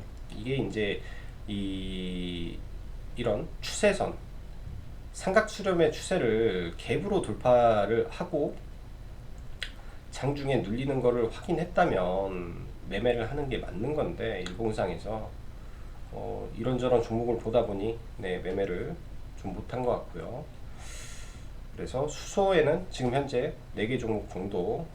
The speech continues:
보면 될 것 같고, 어, 그 다음에 엘지전자, 이것도 카페에 이 기사만 올려놨었는데 로보스타가 상한가를 들어갔죠. 장 초반부터 굉장히 또 얘도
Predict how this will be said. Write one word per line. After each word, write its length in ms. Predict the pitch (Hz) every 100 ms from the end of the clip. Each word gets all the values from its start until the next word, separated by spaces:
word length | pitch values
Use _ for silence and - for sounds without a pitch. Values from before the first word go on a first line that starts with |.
| -
보면 160 | 98 98
될 160 | 85
것 100 | 110
같고, 400 | 98 - 113 117 - - - - - - -
어, 220 | - 113 113
그 80 | 120
다음에 300 | 156 107 101
엘지전자, 840 | 143 156 202 214 180 117 92 - - - - 113
이것도 420 | 139 196 226 196
카페에 800 | 196 214 220 185 151 170 185 - - - - - -
이 240 | 107 98 -
기사만 500 | - - 180 208 113
올려놨었는데 880 | 107 135 127 - 110 98 101 127 92
로보스타가 800 | 101 127 170 - - 110 135 - - - - - - - - - - - - - - - - -
상한가를 440 | - 156 151 123
들어갔죠. 680 | - 113 104 - 117 139 165 -
장 200 | - 123
초반부터 920 | - 196 196 - - 165 131 95 - - -
굉장히 260 | 104 135 139
또 140 | 123
얘도 400 | 98 110 131